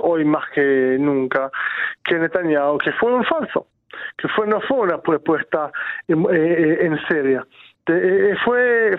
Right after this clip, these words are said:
fue, nunca, Netanyahu nunca lo quiso, eh, eh, nunca estuvo si-, en sin-, en, en sincero de, de esa respuesta, de esa,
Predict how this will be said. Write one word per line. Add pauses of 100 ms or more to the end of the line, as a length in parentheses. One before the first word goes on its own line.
fue,
nunca,
Netanyahu
nunca
lo
quiso, (340)
eh,
eh, (320)
nunca
estuvo (480)
si-,
en
sin-, (260)
en,
en
sincero
de,
de
esa
respuesta,
de
esa,